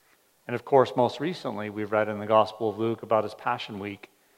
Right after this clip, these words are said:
and soon we will finish up the Gospel account over the next two weeks. We've seen so much, and we've learned so much in the Gospel of Luke about what it means to be a faithful disciple of Jesus.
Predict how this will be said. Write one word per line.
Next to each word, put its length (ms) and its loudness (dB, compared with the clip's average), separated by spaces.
and 120 -10
soon 400 0
we 100 -8
will 120 -2
finish 320 -8
up 160 -2
the 60 -10
Gospel 420 2
account 520 -4
over 120 -8
the 100 -6
next 300 -6
two 120 -8
weeks. 540 -6
We've 120 -4
seen 260 -2
so 160 0
much, 320 2
and 80 2
we've 160 2
learned 280 4
so 140 2
much 280 4
in 80 -2
the 60 -2
Gospel 500 8
of 60 2
Luke 200 4
about 260 6
what 120 4
it 120 -2
means 420 -4
to 60 -8
be 160 -2
a 60 2
faithful 500 -2
disciple 640 0
of 80 -12
Jesus. 560 -12